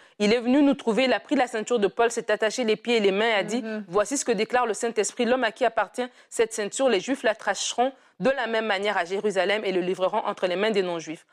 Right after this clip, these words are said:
Speaker 1: En entendant cela, nous-mêmes et les croyants de Césarée, nous avons supplié Paul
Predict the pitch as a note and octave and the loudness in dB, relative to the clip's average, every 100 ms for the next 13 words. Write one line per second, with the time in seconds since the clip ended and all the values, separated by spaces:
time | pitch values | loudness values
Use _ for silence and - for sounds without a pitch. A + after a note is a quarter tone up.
0 | _ - F#3+ G#3 G#3+ A3+ A#3+ C#4 - A#3 | _ -6 0 0 2 2 2 0 0 0
1 | B3 G#3 A3 A3 A#3+ C4+ G3+ G3+ F#3+ - | 0 -2 0 2 2 2 2 2 2 0
2 | G#3 A#3 G#3 G#3+ F#3 F#3 G#3 G#3+ F3+ F#3 | -2 -2 -2 -2 0 0 0 0 0 -2
3 | F3+ A#3 - G#3+ G3 - G#3+ - | -4 -8 -4 0 0 2 0 0